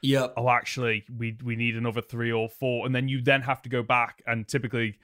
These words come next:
Speaker 2: they put up the price because they think, "Oh, okay, you've got to come back
Speaker 1: Yep.
Speaker 2: to us so you can get icons that kind of fit the style that we did." So it's all, it's probably more future-proofing.
Speaker 1: Eh.
Speaker 2: I, I think, I don't
Speaker 1: Definitely.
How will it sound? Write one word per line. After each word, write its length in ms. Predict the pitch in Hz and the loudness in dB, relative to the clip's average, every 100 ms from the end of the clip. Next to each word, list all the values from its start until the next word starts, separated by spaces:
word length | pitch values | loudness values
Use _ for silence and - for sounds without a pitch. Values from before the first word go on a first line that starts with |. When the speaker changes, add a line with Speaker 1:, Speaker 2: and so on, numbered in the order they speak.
| _ _ 123 | _ _ -4
Speaker 2:
they 240 | 123 131 | 2 2
put 240 | - 147 | 4 2
up 80 | 135 | 2
the 100 | 135 | -2
price 440 | 127 143 131 123 - | 2 6 6 4 0
because 240 | 127 120 | -2 -2
they 100 | 123 | -2
think, 220 | 131 127 - | -2 -2 0
"Oh, 180 | 135 | 2
okay, 260 | 131 127 117 | 2 2 0
you've 300 | 117 120 113 | 0 -2 0
got 240 | 143 147 - | 2 2 0
to 100 | 127 | -4
come 160 | 135 | 0
back 160 | 123 131 | 2 4
Speaker 1:
Yep. 180 | 131 120 | 2 0
Speaker 2:
to 40 | |
us 100 | 113 | -2
so 120 | - | -2
you 160 | 117 110 | -4 -4
can 80 | 120 | -4
get 160 | 120 | -2
icons 460 | 117 120 123 120 110 | 0 0 0 -4 -6
that 100 | 113 | -8
kind 200 | 120 117 | -4 -2
of 60 | - | -4
fit 320 | - 127 - | -2 -2 -2
the 80 | 127 | -8
style 560 | - 127 123 127 120 - _ _ - | -2 2 4 2 0 -6 _ _ -6
that 340 | 117 139 127 | 0 0 0
we 180 | 131 135 | 0 0
did." 260 | 117 147 139 | 0 0 2
So 120 | 147 | -2
it's 180 | 123 - | -2 -2
all, 260 | 156 156 156 | 2 4 4
it's 180 | 143 - | -2 -6
probably 440 | - 170 170 165 | 2 4 4 4
more 320 | 147 143 131 | 4 4 4
future-proofing. 1040 | - - 123 123 - 120 139 139 131 139 135 | 2 -8 -10 -8 -10 -6 0 0 2 0 0
Speaker 1:
Eh. 60 | - | 2
Speaker 2:
I, 200 | 135 139 - | 2 2 0
I 240 | 160 175 | 2 2
think, 380 | 170 170 151 - - _ _ _ - | 2 0 0 -4 -20 _ _ _ 0
I 80 | |
don't 280 | 143 175 - | 4 4 2
Speaker 1:
Definitely. 720 | 135 156 139 139 127 123 123 | 4 4 4 -2 -8 -10 -12